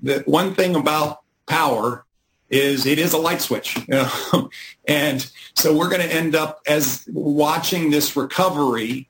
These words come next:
have a, have a meaningful impact on the power grid itself and how it's brought back up, because, you know, there, it's not like the power grid is shut down. What's happened over the course of the last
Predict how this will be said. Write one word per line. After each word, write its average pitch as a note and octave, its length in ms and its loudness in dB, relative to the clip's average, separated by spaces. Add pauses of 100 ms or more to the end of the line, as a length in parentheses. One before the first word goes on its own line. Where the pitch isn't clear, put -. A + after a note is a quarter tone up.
(380)
have B2+ 240 0
a, C#3+ 160 -2
have D3 140 2
a D3 60 2
meaningful D3+ 480 0
impact C#3+ 500 -2
on C3+ 440 2
the C3 340 0
power C#3 300 2
grid A#2 260 0
itself - 680 -4 (140)
and B2+ 280 0
how E3+ 360 0
it's F3 120 -2
brought C#3+ 340 0
back C3 240 -4
up, D#3+ 260 -2
because, C#3 460 0 (420)
you - 80 2
know, G3+ 80 2
there, G#3+ 140 0 (100)
it's - 220 0
not G3+ 160 2
like F#3 160 0
the - 60 -2
power D#3+ 260 2
grid D3 140 2
is B2+ 80 -2
shut - 280 -2
down. D3+ 220 2
What's B2+ 120 -2
happened C#3 360 0
over B2 160 -2
the A#2+ 80 -2
course C3 320 2
of A2+ 100 -2
the B2 60 0
last B2+ 440 0